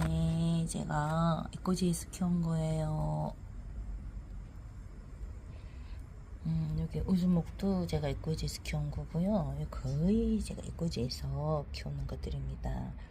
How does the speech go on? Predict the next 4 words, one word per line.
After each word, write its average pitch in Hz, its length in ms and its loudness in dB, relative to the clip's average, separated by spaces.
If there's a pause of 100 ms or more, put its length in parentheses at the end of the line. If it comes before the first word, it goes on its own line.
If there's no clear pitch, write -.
(500)
자, 160 60 -2
이것도 185 320 0
모둠이에요. 135 880 -2 (1120)
자, - 120 -8